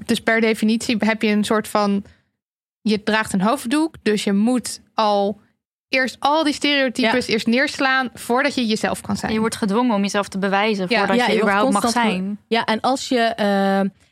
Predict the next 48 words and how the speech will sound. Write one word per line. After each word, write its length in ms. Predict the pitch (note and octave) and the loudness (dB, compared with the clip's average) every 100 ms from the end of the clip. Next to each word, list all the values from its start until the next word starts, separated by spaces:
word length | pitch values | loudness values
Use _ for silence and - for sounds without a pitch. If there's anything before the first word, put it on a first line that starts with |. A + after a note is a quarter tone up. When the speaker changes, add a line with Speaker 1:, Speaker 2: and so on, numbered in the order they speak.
| _ | _
Speaker 2:
en 140 | - G3 | -2 2
wat 160 | G#3+ | 2
ik, 140 | C4 - | 0 -2
wat 140 | F#3+ G#3 | -2 -2
ik 100 | - | -4
echt 220 | - - | -8 -8
zo 420 | - - G3+ A#3 A#3 | -8 -2 2 2 0
vervelend 480 | F2+ - G#3+ C4 | -2 0 0 2
altijd 300 | - A#3 A#3 | 0 0 -2
vond, 360 | - A3+ D4+ - _ _ _ _ _ | -2 -4 -4 -6 _ _ _ _ _
en 180 | F3 E3+ | 0 2
vooral 280 | F#3+ A3 | 2 2
bij 120 | A3+ F3 | 2 2
mannen, 360 | E3 G#3 B3+ | 2 0 0
of 340 | G3 F3 - - _ _ _ - F#3+ - | 0 -2 -4 -16 _ _ _ -4 -2 -2
als 120 | G#3 | 0
je 80 | A#3+ | 2
dan 160 | G#3 | 2
je 80 | A3+ | 2
verhaal 380 | - - B3 C4+ | 2 2 4 4
gaat 240 | B3 C#4 A3+ | 4 4 2
Speaker 3:
<laughs> 40 | |
Speaker 2:
doen, 120 | C4+ | 2
of 120 | F3+ - | 0 0
je 100 | E3+ | 0
bent 220 | F#3+ F#3+ | 0 0
ergens, 400 | F3 D#3 F3+ - | 0 0 -4 -4
eh, 200 | - E3+ | -2 0
nou 220 | F3 F3+ | 0 2
ja, 180 | E3 E3+ | 0 0
want 220 | G#3 G#3 | -2 -2
ik 120 | C4+ - | -2 -2
vergeet 380 | C4 - G#3 | -2 0 0
het, 140 | D3 A2+ | 0 -2
weet 160 | B2+ | -2
je 60 | - | 0
wel. 100 | E3+ | -2
Ik 60 | - | -2
vergeet 340 | - G#3 A3+ | -2 -2 0
soms 180 | G#3 G3 | -2 0
dat 160 | F3+ | 0
mensen 340 | F3 F3 F#3 F3 | 0 0 0 0
mij 140 | E3 | 2
zien 180 | E3+ F3+ | 2 2
zoals 220 | D#3+ D#3+ | 2 0
ze 80 | E3 | 0
mij 120 | C#3+ | 0
zien. 260 | E3 B2+ | 0 -2